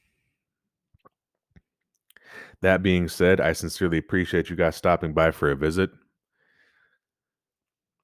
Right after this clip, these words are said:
Don't be strangers around here. You can come see us over at this atypical man dot com. And now, is it This Atypical Man on TikTok? I think is what the page is. Yeah.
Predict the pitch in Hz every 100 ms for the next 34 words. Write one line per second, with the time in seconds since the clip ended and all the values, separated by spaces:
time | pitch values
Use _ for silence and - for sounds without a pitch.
0 | - 95 107 95 107 113 104 78 76 73
1 | 71 90 - _ _ _ _ _ _ _
2 | _ _ _ - 80 82 85 - 87 80
3 | - 85 80 76 71 69 _ - 78 73
4 | - _ _ _ _ _ _ _ - 92
5 | 95 87 98 87 90 87 87 85 82 -
6 | - 87 87 82 80 73 110 131 95 120
7 | 127 _ _ _ _ _ _ _ _ _
8 | - - 113 - 120 - 117 117 107 95
9 | 104 131 92 80 127 - 135 147 147 -
10 | _ _ _ _ _ _ _ - 98 101
11 | 90 90 92 117 - - 104 101 107 117
12 | 117 87 92 110